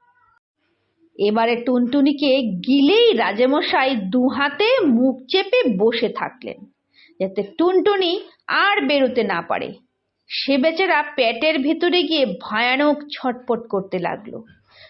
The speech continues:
খানিক বাদে রাজামশাই নাক সিটকিয়ে বললেন, "ওয়াক!" অমনি টুনটুনি শুদ্ধ তার পেটের ভেতরের সকল জিনিস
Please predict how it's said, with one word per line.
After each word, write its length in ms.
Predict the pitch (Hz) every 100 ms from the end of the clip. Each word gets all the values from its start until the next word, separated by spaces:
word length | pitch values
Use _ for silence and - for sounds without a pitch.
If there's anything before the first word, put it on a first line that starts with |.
| -
খানিক 420 | - 247 294 349
বাদে 300 | 370 392 349 480 - - _ 190
রাজামশাই 760 | 196 202 226 302 381 370 269
নাক 340 | 220 214 214 220 -
সিটকিয়ে 460 | 330 330 - 311 285
বললেন, 520 | 208 214 220 240 -
"ওয়াক!" 680 | 175 185 220 277 370 - - - _ _ _ - _ _ _ -
অমনি 580 | 190 330 440 453 453 440
টুনটুনি 480 | 359 320 339 320 339 320 311
শুদ্ধ 400 | 349 370 - 359 349 415 - _
তার 120 | 254 233 240
পেটের 440 | 294 302 370 359 269
ভেতরের 480 | 302 - 311 277 277
সকল 640 | - - 359 370 392 381
জিনিস 300 | 277 294 262